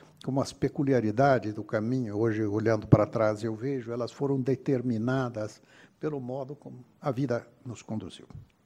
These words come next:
Entre cinquenta e seis, que me formei, e setenta e dois, começa o início do exercício profissional, das atividades de docência e pesquisa, e uma nova etapa de formação profissional.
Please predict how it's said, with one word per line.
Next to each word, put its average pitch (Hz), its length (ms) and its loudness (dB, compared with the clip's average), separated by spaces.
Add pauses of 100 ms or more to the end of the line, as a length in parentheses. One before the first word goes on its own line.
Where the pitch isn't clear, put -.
(1500)
Entre 254 260 10
cinquenta 202 480 12
e 147 120 12
seis, 123 280 8
que - 140 -8
me 101 100 -4
formei, 107 480 0
e 90 40 -10
setenta 135 520 2
e 123 80 4
dois, 139 360 4
começa 156 540 0
o 135 40 2
início 127 320 2
do 120 80 -2
exercício 117 520 -2
profissional, 120 760 -4
das 120 260 -6
atividades 131 640 -4
de 120 60 -14
docência 123 480 -2
e - 40 -6
pesquisa, 110 640 0 (460)
e 180 80 4
uma 180 180 6
nova 175 260 6
etapa 160 380 4
de 143 80 -2
formação 139 520 0
profissional. 117 580 -8